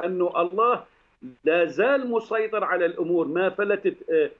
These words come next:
زمام الأمور من يده نهائيًا. آه، وهو قادر، وهو قادر أن يجد لنا الحل خلال هذه التجربة المريرة اللي دا يعيش بها كل العالم، غني وفقير، كبير وصغير.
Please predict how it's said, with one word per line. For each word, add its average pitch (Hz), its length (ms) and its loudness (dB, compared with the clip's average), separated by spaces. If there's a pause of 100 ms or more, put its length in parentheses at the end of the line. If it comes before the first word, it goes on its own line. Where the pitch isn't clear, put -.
(120)
زمام 175 440 0
الأمور 180 420 0
من 160 180 -2
يده 165 460 -2
نهائيًا. 147 640 -2 (460)
آه، 160 240 4
وهو 180 320 2
قادر، 208 480 0 (120)
وهو 147 280 0
قادر 175 640 -2 (480)
أن 156 140 -2
يجد 180 440 0
لنا 165 240 0
الحل 214 420 -2 (400)
خلال 175 300 2
هذه 170 280 -2
التجربة 196 600 -2
المريرة 185 720 0
اللي 180 320 -2
دا 165 120 2
يعيش 175 300 -4
بها 185 220 -2
كل 208 340 -4
العالم، 160 440 0
غني 240 320 0
وفقير، 190 600 -2 (480)
كبير 226 420 0
وصغير. 151 600 0